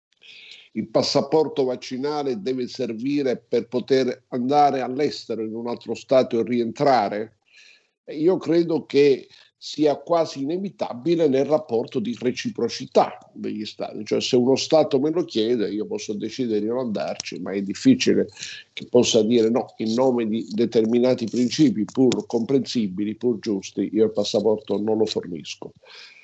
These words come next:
Eh, e fin qua è, è, è un ragionamento, ci siamo. Altra questione è il passaporto vaccinale per determinate attività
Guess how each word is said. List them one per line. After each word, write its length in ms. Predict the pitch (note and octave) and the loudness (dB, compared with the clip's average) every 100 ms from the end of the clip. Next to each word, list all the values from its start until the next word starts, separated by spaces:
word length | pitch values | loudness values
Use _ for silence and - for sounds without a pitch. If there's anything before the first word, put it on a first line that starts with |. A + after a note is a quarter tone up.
| _ _ _ _ - | _ _ _ _ 0
Eh, 300 | C#3 C#3 - - - _ - _ _ | 4 4 0 -16 -20 _ -20 _ _
e 140 | G3 G3 | 0 0
fin 280 | - G#3 D#3 | 0 -8 0
qua 440 | C#3 C#3 C3+ - | 4 4 2 -2
è, 80 | C3 | -6
è, 420 | C3 B2 B2+ A#2+ | -4 -4 -6 -8
è 160 | B2 C3+ | -4 -2
un 240 | B2+ A#2+ | -2 -4
ragionamento, 1000 | B2 A#2 B2 A#2 A#2+ C3+ D3 A2 G2+ G#2 | -4 -6 -8 -8 -6 -2 -2 -4 -8 -16
ci 180 | - A#2 | -10 -10
siamo. 600 | - C#3+ G#2+ - F#2+ - _ - - | 0 2 2 0 -12 -14 _ -20 -8
Altra 520 | - G#3+ F3+ - E3 E3 | 4 4 4 0 -6 -6
questione 960 | A#3+ A3+ - D3+ C#3+ F#3+ E3+ D#3+ - _ | -8 -10 -2 0 0 -2 -4 -8 -10 _
è 380 | E3+ D3 - - | 2 2 0 -10
il 380 | F3 D3 B2 _ | -8 -6 -6 _
passaporto 1160 | C#3 C#3 D#3 C#3+ F3+ C#3 - _ B2 A#2+ - - | -4 -2 -6 0 2 2 -2 _ -2 -2 -4 -4
vaccinale 920 | D3+ D#3 - C#3+ C#3 D#3+ E3+ D3 D#3 | 0 2 2 0 0 2 4 4 2
per 640 | - D3+ D#3 D3 A#2 A#2 A2 | 2 4 6 6 2 -4 -6
determinate 960 | A#2+ A#2 C3 A#2+ C3+ C#3+ D#3+ D#3 C#3+ | -8 -6 -4 -2 -2 -2 -2 0 0
attività 760 | B2 - B2+ B2+ - D#3+ - | 0 0 -2 -2 2 2 2